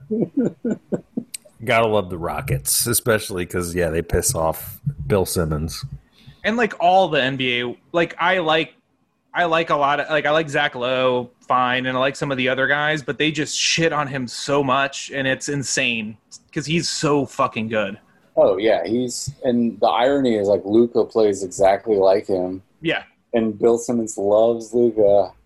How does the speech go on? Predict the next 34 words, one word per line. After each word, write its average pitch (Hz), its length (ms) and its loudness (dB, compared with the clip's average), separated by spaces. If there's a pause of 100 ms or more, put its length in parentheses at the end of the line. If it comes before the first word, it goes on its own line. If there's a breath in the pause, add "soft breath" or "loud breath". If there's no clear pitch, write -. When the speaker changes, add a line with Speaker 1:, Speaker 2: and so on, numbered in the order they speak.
(140)
Speaker 3:
and, 107 340 2
Speaker 2:
<laughs> - 0 -
Speaker 3:
uh, 95 340 4 (800)
you 117 120 -2
know, 95 120 2
he's, 101 240 2
like, 95 240 2
comparing 107 400 0
him 101 80 -2
to 101 60 2
Larry 101 300 4
Bird, 107 440 6
and 101 100 -6
it's 95 100 -8
like, 101 120 -4 (520)
Larry 190 280 6
Bird 214 300 6
didn't 185 240 0
play 190 220 4
anything 180 340 4
like 143 460 2
that, 117 480 6 (360)
but 131 200 2 (280)
the 131 160 2
obvious 147 480 2
comparison 127 760 0
is 101 300 -2
the 113 140 4
other 110 280 4
six - 280 -6
seven 101 340 2
dude 104 280 -2
who, 98 160 2
like, 95 240 2